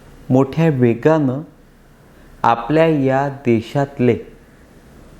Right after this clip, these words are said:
जवळपास छप्पन हजार कुटुंबीय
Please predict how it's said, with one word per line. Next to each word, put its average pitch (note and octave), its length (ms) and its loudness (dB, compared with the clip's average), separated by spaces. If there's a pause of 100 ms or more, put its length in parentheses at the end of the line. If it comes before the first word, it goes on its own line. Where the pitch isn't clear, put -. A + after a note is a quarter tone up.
(520)
जवळपास F3 840 2 (340)
छप्पन G#3 640 -2
हजार D#3 520 -2
कुटुंबीय C#3+ 760 -2